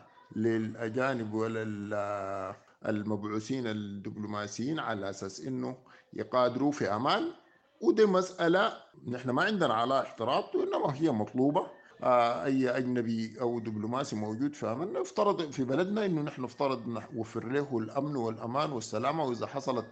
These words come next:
أي، آه، مستجدات في الوضع الأمني، مفترض يغادر لبلده في أمان، ده ما فيها إشكال. لكن أنا بقول إنه الطرفين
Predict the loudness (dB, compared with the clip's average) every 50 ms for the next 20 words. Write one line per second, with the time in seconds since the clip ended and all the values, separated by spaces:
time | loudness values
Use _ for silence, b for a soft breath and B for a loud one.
0 | -8 -4 -2 0 2 2 0 -2 -4 -8 -14 -16 -6 0 2 4 4 4 4 4
1 | 4 4 4 2 2 0 0 -4 -4 -4 -2 -2 -2 -2 -2 0 4 4 4 4
2 | 4 0 0 2 2 2 2 2 2 2 0 0 -2 -2 -2 -2 -2 -2 -2 -4
3 | -2 2 4 4 4 6 4 4 4 4 4 4 4 2 2 2 0 0 2 2
4 | 4 2 2 0 0 -2 -2 0 0 2 2 0 -2 -2 -6 -4 0 2 4 4
5 | 4 4 4 2 2 2 0 0 0 0 -2 -8 -16 B B B B B B 2
6 | 4 4 4 6 4 2 2 2 0 0 2 2 4 4 4 4 4 2 0 0
7 | 0 0 0 0 0 2 0 0 -2 -2